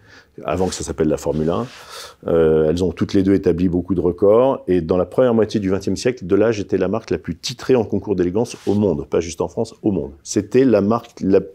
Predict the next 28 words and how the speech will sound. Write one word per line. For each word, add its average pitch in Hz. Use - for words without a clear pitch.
la 92
plus -
récompensée 95
au 92
monde, 85
la 85
plus 90
belle 87
au 78
monde. 67
Et 85
puis, 110
elle 90
a 82
périclité, 90
euh, 73
au 73
début 85
des 82
années 85
cinquante, 90
comme 143
toutes 117
les 90
autres 85
marques 80
de 82
luxe, -